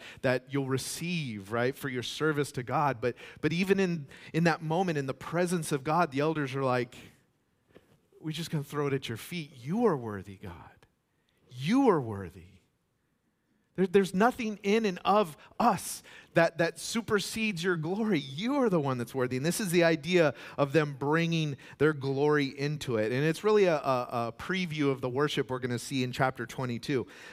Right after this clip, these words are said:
But moving on here, verse twenty-seven. It says, "Nothing unclean will ever enter into it, nor anyone who does what is detestable or false, but only those written in the Lamb's book of life."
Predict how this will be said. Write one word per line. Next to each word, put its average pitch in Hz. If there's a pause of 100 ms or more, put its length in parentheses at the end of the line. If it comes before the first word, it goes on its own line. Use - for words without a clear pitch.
(120)
But -
moving 170
on 156
here, 131
verse 151
twenty-seven. 139 (800)
It 139
says, 147
"Nothing 180
unclean 185
will 143
ever 156
enter 165
into 131
it, 131
nor 127
anyone 160
who 156
does 131
what 127
is 117
detestable 139 (400)
or 120
false, - (140)
but 123
only 139
those 127
written 113
in 104
the 104
Lamb's 98
book 92
of 90
life." 82